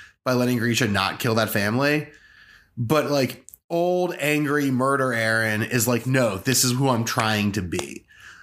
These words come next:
Like, he's, this is, like, I think, a really good, like, solidifying him as, I think, the ultimate villain of the show in this moment, because he has a moment to show mercy, let these people go, let Grisha leave,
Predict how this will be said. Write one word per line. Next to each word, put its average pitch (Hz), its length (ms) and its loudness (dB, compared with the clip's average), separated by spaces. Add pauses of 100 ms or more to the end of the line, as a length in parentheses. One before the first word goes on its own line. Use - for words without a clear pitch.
(180)
Like, 131 400 -2 (280)
he's, 139 520 0
this 175 260 2
is, 214 80 0
like, 202 200 0
I 160 40 -2
think, 147 220 0
a 139 80 0
really 135 320 0
good, 127 340 -2
like, 123 400 0
solidifying 131 680 2
him 123 240 2
as, 110 280 2
I 113 100 2
think, 117 240 0
the 123 120 0
ultimate 104 300 -2
villain 165 260 0
of 123 100 -2
the 120 80 0
show 110 460 0 (720)
in 143 140 0
this 123 180 0
moment, 127 640 -2
because 147 840 -2 (280)
he 175 200 -4
has 170 240 0
a 180 60 0
moment 185 480 0
to 135 120 0
show 143 300 0
mercy, 123 680 0 (300)
let 139 220 0
these 170 160 0
people 156 300 0
go, 110 580 0 (460)
let 147 240 0
Grisha 175 320 0
leave, 120 600 0